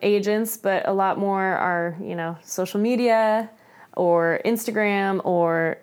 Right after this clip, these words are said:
you know, smaller deals, maybe one-offs and all that other stuff. And that stuff is great because, you know,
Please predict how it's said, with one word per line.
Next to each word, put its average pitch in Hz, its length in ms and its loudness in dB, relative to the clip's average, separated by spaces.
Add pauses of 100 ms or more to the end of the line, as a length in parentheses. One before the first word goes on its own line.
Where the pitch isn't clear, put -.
(160)
you 190 120 -2
know, 170 180 2
smaller 202 560 2
deals, 196 460 0
maybe 180 220 0
one-offs 190 680 0
and 180 80 -2
all 180 120 0
that 180 160 2
other 202 180 0
stuff. 262 260 0
And 202 80 0
that 202 140 0
stuff 208 240 0
is 175 140 -2
great 202 340 0
because, 180 540 -2
you 202 160 0
know, 175 240 -2